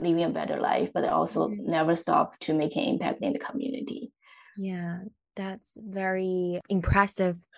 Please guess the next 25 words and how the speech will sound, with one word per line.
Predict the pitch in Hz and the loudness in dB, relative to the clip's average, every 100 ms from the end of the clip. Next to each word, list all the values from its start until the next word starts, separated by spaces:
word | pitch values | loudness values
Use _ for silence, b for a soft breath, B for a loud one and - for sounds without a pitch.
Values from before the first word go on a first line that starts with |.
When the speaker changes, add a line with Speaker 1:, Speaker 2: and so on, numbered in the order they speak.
| b - | b 0
Speaker 2:
to | 214 | 0
hear. | 202 294 240 185 185 B B - | 2 2 4 2 0 B B -2
And | 214 208 214 208 | 0 2 2 0
as | 214 220 - | 0 0 2
you | 220 | 0
just | 220 220 - | 0 -2 0
mentioned, | 214 214 - 220 208 202 - | 2 2 2 0 2 0 0
uh, | 175 175 | -2 0
a | - | 2
lot | 196 202 | 2 2
of | 190 | 0
resources | 185 175 190 170 170 - | 0 2 0 0 -2 -4
you | 175 | -4
provided | 185 175 180 180 175 | -2 0 0 0 -2
to | - 175 165 | -2 -2 -2
these | 160 165 - - _ _ - | -4 -2 -4 -6 _ _ -4
entrepreneurs | 175 175 170 170 202 208 175 | 0 0 0 4 4 4 2
as, | - 170 - | -4 -6 -6
uh, | - | -4
like, | 165 156 - | -4 -4 0
for | 196 | 0
example, | 175 175 170 - | 2 0 0 0
access | 175 - 170 | -2 -2 -4
to | - 165 | -4 0
funding, | 202 226 220 220 220 | 4 4 6 4 2